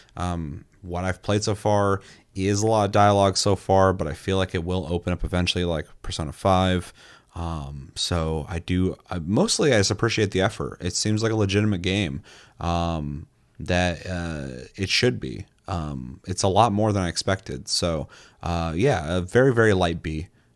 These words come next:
Um, it's, it's cool, and I really would like to invest in it more once I can. Chevy.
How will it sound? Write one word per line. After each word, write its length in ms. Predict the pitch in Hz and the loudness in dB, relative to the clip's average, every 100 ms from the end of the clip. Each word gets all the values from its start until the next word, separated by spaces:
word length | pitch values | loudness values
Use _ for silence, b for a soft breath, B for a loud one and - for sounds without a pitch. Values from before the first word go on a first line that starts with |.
| - | -10
Um, 320 | 85 76 71 | -8 -8 -4
it's, 380 | 95 - - - | -4 -2 -4 -2
it's 140 | 113 - | -4 0
cool, 280 | 156 107 95 | 4 4 4
and 100 | 101 | 2
I 60 | |
really 280 | 101 101 110 | 2 4 4
would 160 | 107 101 | 4 4
like 120 | 98 | 2
to 100 | - | 2
invest 340 | 95 92 - | 0 0 0
in 80 | 95 | -2
it 40 | 82 | 0
more 220 | 85 85 | -2 -2
once 240 | 85 82 | -4 -4
I 60 | 80 | -8
can. 320 | - 80 80 - _ _ _ _ | -6 -6 -6 -12 _ _ _ _
Chevy. 280 | - 107 85 | 0 0 0